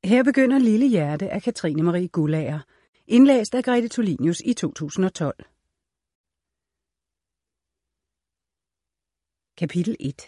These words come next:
Historien begynder med en lyd. Med vinden, der rusker i æbletræerne uden for vinduerne. Den begynder med en mand, der rækker ud efter sin snart forhenværende kone, efter hendes svalende ord.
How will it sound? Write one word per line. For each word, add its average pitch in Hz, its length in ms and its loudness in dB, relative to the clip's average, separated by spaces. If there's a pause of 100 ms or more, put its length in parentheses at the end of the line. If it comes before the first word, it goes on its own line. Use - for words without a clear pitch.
(3750)
Historien 226 460 2
begynder 240 320 -2
med 233 100 -2
en 202 140 0
lyd. 151 200 -4 (1000)
Med 170 120 2
vinden, 165 420 0
der 180 80 -4
rusker 151 460 -4
i 135 280 -4
æbletræerne 143 600 -6
uden 151 180 -4
for 175 120 -6
vinduerne. 147 600 -4 (960)
Den 160 100 0
begynder 208 280 0
med 233 100 2
en 170 120 2
mand, 175 220 0 (120)
der 165 120 -4
rækker 151 240 0
ud 226 160 2
efter 185 240 0
sin 170 200 2
snart 180 360 2
forhenværende 156 600 0
kone, 165 400 0 (280)
efter 226 280 2
hendes 202 240 2
svalende 180 640 0
ord. - 300 -8